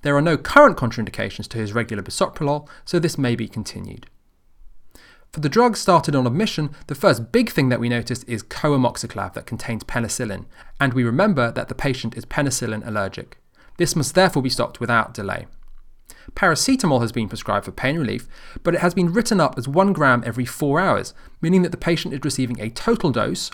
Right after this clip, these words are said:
of six grams per day. The maximum dose per day is four grams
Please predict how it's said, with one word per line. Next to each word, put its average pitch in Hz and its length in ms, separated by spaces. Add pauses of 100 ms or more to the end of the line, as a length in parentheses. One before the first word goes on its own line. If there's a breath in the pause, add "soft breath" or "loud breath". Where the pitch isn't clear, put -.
of 117 220
six - 300
grams 110 320
per 120 120
day. - 200 (680 loud breath)
The 127 140
maximum 175 500
dose 120 200
per - 180
day 113 280
is 123 180
four - 480
grams 98 480